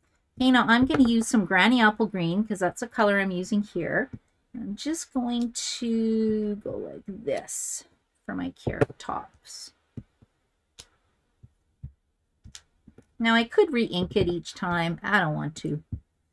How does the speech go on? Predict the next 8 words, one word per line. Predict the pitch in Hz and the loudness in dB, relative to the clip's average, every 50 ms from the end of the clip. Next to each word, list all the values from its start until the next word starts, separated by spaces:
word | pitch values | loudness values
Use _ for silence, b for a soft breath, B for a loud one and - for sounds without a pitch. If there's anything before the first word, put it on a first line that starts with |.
| _ _ _ _ - _ _ - | _ _ _ _ -20 _ _ 0
I'm | 254 254 254 | 2 2 6
not | 247 254 247 233 214 | 6 6 6 6 6
doing | 220 226 226 208 196 | 6 6 6 6 4
it. | 165 139 - _ _ _ _ _ _ _ _ _ - _ _ _ _ _ _ _ _ _ | 2 0 -4 _ _ _ _ _ _ _ _ _ -20 _ _ _ _ _ _ _ _ _
Okay, | - 294 302 320 320 - _ - - _ - - - _ _ _ - - | 2 4 4 4 4 2 _ -20 -20 _ -20 -20 -20 _ _ _ -6 -4
isn't | 285 381 | -2 2
that | 427 440 440 440 | 2 2 2 0
cute? | - - - 269 277 339 440 539 605 605 - - - - - | -4 -4 0 4 8 10 10 10 10 8 0 -10 -10 -10 -12